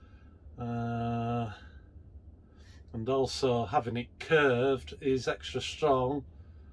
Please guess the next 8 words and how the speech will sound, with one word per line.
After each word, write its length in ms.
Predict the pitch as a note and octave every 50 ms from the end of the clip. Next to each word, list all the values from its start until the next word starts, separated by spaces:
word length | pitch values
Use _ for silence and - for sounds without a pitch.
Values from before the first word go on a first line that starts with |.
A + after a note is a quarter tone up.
| - - -
for 140 | - - C#3
the 120 | A#2 A#2+
weight 600 | A2 B2 C#3+ C#3+ C3 C#3+ E3+ - - - - - - - - - - - - - - - - - - - - -
than 160 | C3 B2 A#2
a 40 | G#2+
flat 300 | - - - E3+ E3 - -
roof, 480 | C3 C3 C3+ C#3 D#3+ F3 - - - - - - - - - - - - - - - - - - - - - - - - -
uh, 920 | C3 C3 B2+ B2 B2 B2 B2+ B2 B2 B2 B2+ B2+ B2+ B2+ B2 B2+ C3 B2+